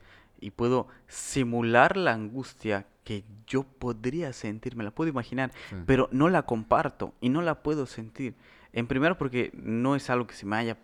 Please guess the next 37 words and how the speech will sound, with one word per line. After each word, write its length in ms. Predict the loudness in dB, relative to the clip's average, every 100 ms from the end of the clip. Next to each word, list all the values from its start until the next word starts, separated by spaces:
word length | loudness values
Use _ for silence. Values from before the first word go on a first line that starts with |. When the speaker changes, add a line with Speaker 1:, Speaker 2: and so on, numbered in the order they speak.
| -6
Speaker 1:
pasado 480 | -6 -2 -2 -2 -4
por 140 | -4
la 120 | -4
mente, 460 | -4 -6 -6 -10 -10 _ -20 -20 -20 _ _ -6
que, 420 | -2 -2 -4 -14 _ -8
que 140 | 0
yo 160 | 4 2
siempre 420 | 2 0 0 -2
he 60 | -4
tenido 440 | -4 0 0 -2 -6 -14
cuestiones 380 | -12 -6 -8 -6
muy, 300 | -6 -6 -8 -16 -20 -20 _ -12
ideologías 460 | -2 0 0 -2
muy 120 | 0 -4
firmes 800 | -6 -4 0 2 2 -2 -6 -6
respecto 460 | -8 -8 -12 -4
a 40 | -2
la 80 |
muerte 520 | 0 -2 -2 -4 -6 -6
Speaker 2:
Ajá. 320 | -16 -12 -12 -12 -18 _ -20 -20 -20 _ _
Speaker 1:
y 380 | -6 -2 -2 -4 -14 -12
no, 520 | -8 -4 -2 -4 -6 _ _ _ _ _ -16
no, 280 | -10 -10 -10 -8
no 140 | -4
la 160 | -2 -2
puedo 220 | -4 -6
compartir, 580 | -6 -14 -14 -16 -18 -16
¿me 60 | -12
entiendes? 280 | -8 -8 -8 -18 -8
Y 140 | -4
es 220 | -4 -6 _ _
donde 280 | -8 -6 -6 -6
la 120 | -10
angustia 360 | -8 -10 -8
es 100 | -4
algo 220 | -2 -2 0
tuyo. 340 | -2 -2 -8